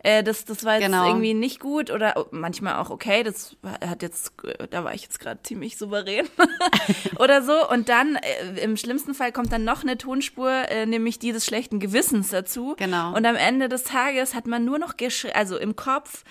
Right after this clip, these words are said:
Speaker 1: irgendwie nur noch Geräusch, weißes Rauschen, Geschrei, weil alles so durcheinander ist und das ist, äh, zu, zusätzlich zu diesem Alltag, der ja eh schon so anstrengend ist, natürlich unglaublich anstrengend, auch das alles zu denken. Da sind wir wieder, glaub ich, in der Bubble, weil andere, ähm,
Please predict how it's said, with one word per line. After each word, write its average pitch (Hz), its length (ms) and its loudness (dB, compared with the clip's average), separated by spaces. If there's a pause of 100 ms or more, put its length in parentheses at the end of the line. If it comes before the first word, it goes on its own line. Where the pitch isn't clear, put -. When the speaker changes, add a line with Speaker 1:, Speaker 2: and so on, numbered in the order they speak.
(220)
Speaker 1:
irgendwie 233 280 2
nur 247 100 2
noch 262 260 0
Geräusch, 214 800 2
weißes 220 440 0
Rauschen, 240 360 -4
Geschrei, 226 640 -4
weil 208 240 -4
alles 240 260 -2
so 262 60 -6
durcheinander 226 640 0
ist 240 160 -4
und 214 140 0
das 214 140 -4
ist, - 240 -4 (520)
äh, - 180 -14
zu, - 340 -4
zusätzlich 277 420 -2
zu 247 80 -2
diesem 202 220 0
Alltag, 240 340 2
der 214 100 0
ja 214 160 4
eh 277 120 0
schon 240 200 2
so 208 140 -2 (260)
anstrengend 208 500 0
ist, - 200 -4
natürlich 208 480 -4
unglaublich 233 640 2
anstrengend, 220 580 -2 (540)
auch 214 160 2
das 254 280 2
alles 202 340 2
zu 214 180 -4
denken. 240 640 0 (600)
Da 185 100 -4
sind 180 140 -2
wir 208 100 0
wieder, 208 160 2
glaub 190 160 2
ich, 190 80 -4
in 190 80 -2
der 180 100 2
Bubble, 208 380 2
weil 196 140 -2
andere, 196 480 -2
ähm, 190 340 -2